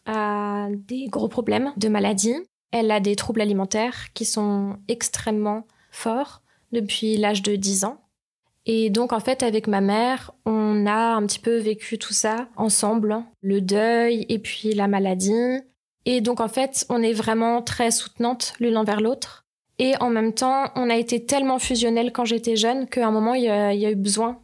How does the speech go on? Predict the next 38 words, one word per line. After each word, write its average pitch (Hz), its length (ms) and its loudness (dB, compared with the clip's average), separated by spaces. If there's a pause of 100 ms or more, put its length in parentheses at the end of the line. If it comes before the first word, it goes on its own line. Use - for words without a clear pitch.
de 220 180 -2
casser 220 340 0
ce 240 160 2
lien. 226 300 -2 (480)
Et 233 140 2
je 220 60 0
suis - 160 -2
partie 220 280 -2
de - 60 -2
chez 247 100 0
moi 233 140 2
assez 233 220 0
jeune, 240 100 0
je 254 60 -2
suis - 80 -8
partie 220 180 -2
de - 60 -6
chez 226 80 0
moi, 226 100 0
j'avais 226 220 0
dix-neuf 214 340 0
ans. 247 120 -4 (460)
Et 247 120 2
donc 220 200 0
là, 262 380 0 (300)
j'avais 226 320 2
envie 233 160 0
de 233 40 -10
prouver, 262 360 0
en 262 100 0
fait, 262 300 -2
que - 40 -4
je - 100 0
pouvais 226 180 0
m'en 233 120 2
sortir 220 320 -2
toute 220 200 -6
seule, 262 400 0